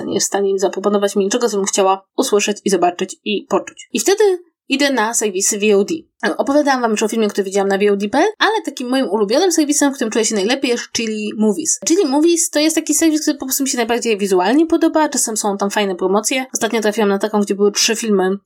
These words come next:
za pół ceny, co jest bardzo wciągające. No ale w każdym razie weszłam tam zobaczyć, co jest nowego. To był ten tydzień, bo to było kilka tygodni temu, to był ten tydzień, kiedy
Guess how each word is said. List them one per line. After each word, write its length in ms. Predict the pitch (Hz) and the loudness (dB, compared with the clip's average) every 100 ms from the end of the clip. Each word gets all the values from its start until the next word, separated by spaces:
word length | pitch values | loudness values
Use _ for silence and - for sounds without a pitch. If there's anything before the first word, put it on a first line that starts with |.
| - | -2
za 140 | 220 | 0
pół 140 | 226 | 0
ceny, 340 | 208 - 254 302 - - | -2 0 2 0 -4 -12
co 120 | - | -4
jest 260 | 208 202 202 | -2 -2 -2
bardzo 240 | 202 196 | -2 0
wciągające. 560 | 202 214 220 247 254 415 403 | 0 0 2 0 0 -4 0
No 60 | 403 | 0
ale 100 | 523 | 2
w 40 | |
każdym 220 | 427 339 | 2 4
razie 160 | 349 330 | 4 4
weszłam 280 | 330 320 262 | 2 0 0
tam 180 | 302 294 | 2 2
zobaczyć, 360 | 277 269 269 | 2 -2 -2
co 60 | 381 | -2
jest 100 | - | 0
nowego. 380 | 202 311 311 302 | 2 2 2 0
To 80 | - | 0
był 140 | 294 285 | 0 0
ten 180 | 254 | 0
tydzień, 320 | 247 320 285 240 | 0 0 0 -2
bo 60 | |
to 60 | 208 | -4
było 140 | 220 | -4
kilka 240 | 214 277 240 | -2 0 0
tygodni 300 | 220 208 196 | 0 0 0
temu, 200 | 247 214 | 0 0
to 60 | |
był 100 | 202 | 0
ten 140 | 208 214 | 0 0
tydzień, 260 | 233 240 | 0 0
kiedy 260 | 220 208 | 2 2